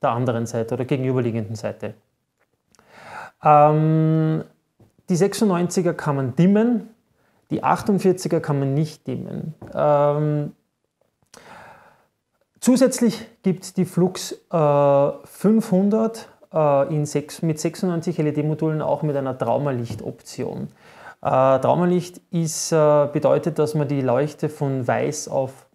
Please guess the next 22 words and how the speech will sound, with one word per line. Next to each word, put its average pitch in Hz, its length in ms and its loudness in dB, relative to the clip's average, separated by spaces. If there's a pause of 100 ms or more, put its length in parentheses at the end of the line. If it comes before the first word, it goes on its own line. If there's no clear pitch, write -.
(140)
blau 147 540 0
oder 151 260 0
von 156 220 -4
weiß 123 320 -2
auf 131 220 -8
rot, 123 440 -4
das - 100 -18
sind 147 140 -6
sehr 135 140 -4
unterschiedliche 139 480 -4
Ausführungen, 139 380 -4
also 135 140 -4
entweder 135 380 -2
blau-wei-, 120 540 -2
äh, 131 160 0
blau-weiß 123 640 -2 (320)
oder, 135 380 0 (180)
äh, 151 80 0
rot-weiß, 120 680 -2
ähm, 120 460 -2
umschalten 131 640 -2
kann. 110 260 -6